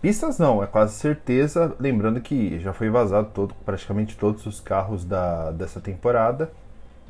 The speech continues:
E, e aí eu fiz uma comparação e eu tenho aqui os carros. O carro aqui, o primeiro aqui à frente, à sua direita,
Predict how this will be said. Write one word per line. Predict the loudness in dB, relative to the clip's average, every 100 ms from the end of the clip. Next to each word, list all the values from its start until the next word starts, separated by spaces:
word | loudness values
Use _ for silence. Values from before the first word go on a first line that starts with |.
| -6
E, | -2 0 0 0 -2 -4 -6
e | 0 2
aí | 2 0
eu |
fiz | 0 -2 -2
uma | -2 -4 -6
comparação | -4 -2 2 6 6 4 0 0 0 0 0
e | -2 -4 -8 -20 -20 -20 -8
eu | -6
tenho | -2 0 -2
aqui | -2 -4
os | -4
carros. | -6 -10 -10 -14 -14 -4
O | -2
carro | 6 6 6
aqui, | 2 0
o | 2
primeiro | 2 2 4 6 4
aqui | 2 -2
à |
frente, | -2 -2 0 0 -2 -2
à | -2
sua | -2 -6 -2 -2 -2 -6
direita, | -4 -2 0 0 2 0 -2 -2 -2 -2